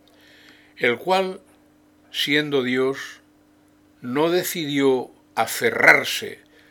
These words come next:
a esa condición divina, sino que se humilló, se hizo hombre,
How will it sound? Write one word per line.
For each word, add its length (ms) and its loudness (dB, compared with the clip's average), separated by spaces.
a 140 -2
esa 280 -4
condición 540 -6
divina, 380 -10
sino 420 -2
que 120 0
se 160 -2
humilló, 540 -6
se 260 -2
hizo 400 -4
hombre, 560 2